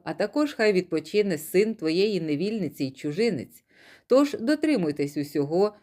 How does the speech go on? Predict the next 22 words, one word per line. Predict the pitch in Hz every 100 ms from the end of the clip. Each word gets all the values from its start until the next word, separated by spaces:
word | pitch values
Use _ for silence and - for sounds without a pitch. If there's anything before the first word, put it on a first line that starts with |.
| _
що | - 147
я | 139 139
вам | 147 147
сказав. | - 196 202 190 123 _ _ _
Навіть | 180 202 208 208 -
не | 196 214
згадуйте | 196 220 233 165 151 151
імен | 151 185 180 180 170 170
інших | 180 175 160 156
богів, | 165 175 180 147 - _ _ 180
нехай | 185 185 208 202
про | 185
них | 190 190 175
ніхто | 151 - 240
не | 196
почує | - 147 - 202 170 - -
з | 135
ваших | 147 139 - 156 _
уст. | 196 175 - _ _ _ _ _ _
Тричі | 226 294 294 320
на | 277 262
рік | 226 233